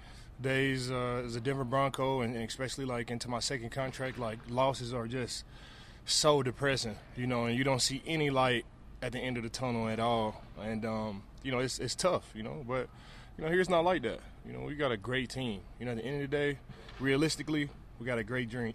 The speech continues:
I mean, we got a great team. So, I mean, earlier you, like, you know, I guess you would be more depressed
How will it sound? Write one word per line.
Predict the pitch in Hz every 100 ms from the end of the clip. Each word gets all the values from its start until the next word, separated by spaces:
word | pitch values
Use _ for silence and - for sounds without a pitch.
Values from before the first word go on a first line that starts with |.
| -
I |
mean, | 127
we | 135
got | 131
a |
great | 117 127 120
team. | 139 123
So, | 113 117 110
I |
mean, | 156 147
earlier | 170 185 175
you, | 180 175
like, | 160 160 151 - - - - - - - - -
you | 147
know, | 139 127
I |
guess | 147 156
you | 151
would | 143
be | 147
more | 139 143
depressed | 127 151 139 -